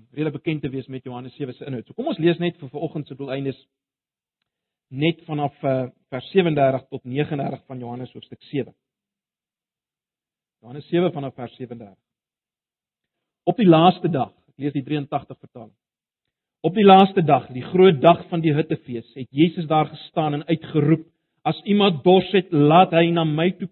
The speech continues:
kom en drink. Met die een wat in my glo, is dit soos die skrif sê,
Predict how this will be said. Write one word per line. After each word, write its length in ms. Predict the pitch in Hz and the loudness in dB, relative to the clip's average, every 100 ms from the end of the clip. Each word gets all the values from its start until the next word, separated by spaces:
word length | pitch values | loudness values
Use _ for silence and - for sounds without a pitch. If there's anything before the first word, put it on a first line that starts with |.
| - | -2
kom 240 | 160 135 - | -2 -2 -8
en 180 | 139 | -8
drink. 360 | 131 147 185 139 _ _ _ _ _ _ _ _ _ _ _ - | -2 4 4 2 _ _ _ _ _ _ _ _ _ _ _ -8
Met 120 | 139 | -6
die 160 | 202 196 | -2 2
een 100 | 196 | 4
wat 160 | 190 | 4
in 100 | 185 | 4
my 140 | 180 180 | 2 2
glo, 640 | - - 208 196 127 - _ _ _ _ | -2 2 6 6 4 -2 _ _ _ _
is 140 | 180 | -2
dit 140 | 170 160 | 0 -2
soos 180 | 170 - | -2 -4
die 100 | 147 | -10
skrif 240 | - 196 190 - | -4 -2 -2 -2
sê, 140 | 165 | -4